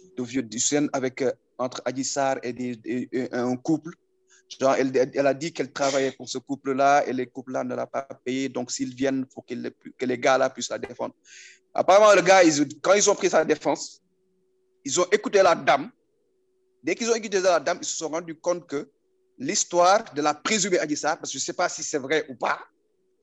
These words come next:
ils disent, on dit que le, l'histoire que Adji Sarr avait, leur avait racontée était vraiment fausse. Parce que quand ils ont écouté la dame, ils se sont rendus compte que, ah,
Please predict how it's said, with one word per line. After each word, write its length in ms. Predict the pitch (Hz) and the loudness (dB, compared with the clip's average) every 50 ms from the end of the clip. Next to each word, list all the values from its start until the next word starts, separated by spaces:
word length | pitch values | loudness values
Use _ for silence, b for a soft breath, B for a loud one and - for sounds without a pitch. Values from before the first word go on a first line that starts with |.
| _ _ | _ _
ils 80 | - 135 | -16 -12
disent, 220 | 135 190 202 - | -8 -6 -2 0
on 80 | 185 180 | 0 0
dit 140 | 160 190 202 | 0 0 -2
que 100 | - 170 | -2 0
le, 180 | 156 156 143 - | 0 0 0 0
l'histoire 440 | 143 151 170 - - 196 196 196 - | -2 -4 -4 -2 -2 -2 -2 -2 -2
que 80 | - 156 - | -6 -10 -10
Adji 160 | 160 156 165 | -10 -10 -10
Sarr 260 | 156 - 165 156 160 151 | -8 -4 -2 -2 -2 -2
avait, 380 | 143 131 135 135 131 120 113 | -4 -4 -4 -4 -4 -6 -6
leur 200 | 120 127 135 135 | -6 -4 -4 -2
avait 180 | 135 127 127 127 | -2 -4 -4 -4
racontée 520 | 127 123 - 147 135 131 - 175 185 - - | -6 -6 -6 -10 -12 -10 -12 -14 -14 -14 -16
était 180 | - - 131 127 | -14 -10 -8 -6
vraiment 280 | 123 135 139 143 135 | -6 -4 -2 -2 -2
fausse. 200 | 123 - 127 - | -4 -4 -6 -6
Parce 160 | - 135 - | -4 -4 -4
que 40 | 156 | -4
quand 160 | - - 247 247 | 0 2 4 4
ils 120 | 240 214 | 4 4
ont 60 | 233 | 4
écouté 260 | 214 214 - - 196 180 | 2 2 2 2 2 4
la 140 | 175 151 | 4 4
dame, 300 | 143 135 160 143 147 - - _ _ _ _ _ _ _ _ | 4 4 2 2 2 0 -6 _ _ _ _ _ _ _ _
ils 60 | 131 | -4
se 80 | - - | -4 -2
sont 160 | - 175 151 | -2 -2 -2
rendus 240 | 147 170 185 160 147 | -2 -2 -4 -4 -6
compte 200 | - 160 156 143 | -8 -6 -6 -4
que, 60 | - - | -2 -2
ah, 260 | - 127 123 - | -2 -2 -2 -4